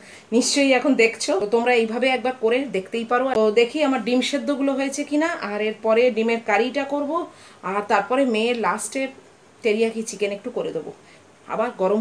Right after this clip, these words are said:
হচ্ছে জানো তো, প্রচণ্ড ঘাম হচ্ছে। এর মধ্যে কিন্তু মহিলা ফিরে এসেছে ওয়াক করে, ওর হাত পা ধুয়েও দিয়েছি আর, আহ, বাড়ি টাড়ি মপও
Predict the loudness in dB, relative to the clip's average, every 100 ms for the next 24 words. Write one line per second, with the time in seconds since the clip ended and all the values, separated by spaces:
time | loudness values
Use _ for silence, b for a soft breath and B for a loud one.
0 | -2 -6 -6 -4 -6 -8 -10 -6 -4 -4
1 | -6 -10 -10 -12 -12 -14 -14 -20 -20 -20
2 | -20 -20 -20 -20 -20 -20 -20 -20 -20 _
3 | -20 _ _ -20 -20 -20 _ _ 2 4
4 | 4 4 2 2 4 2 2 2 0 2
5 | 2 2 -2 -4 -2 0 0 0 0 0
6 | -6 B B B 0 2 0 2 0 2
7 | 4 6 4 0 0 0 0 2 0 -2
8 | -4 0 2 4 0 0 -2 2 0 0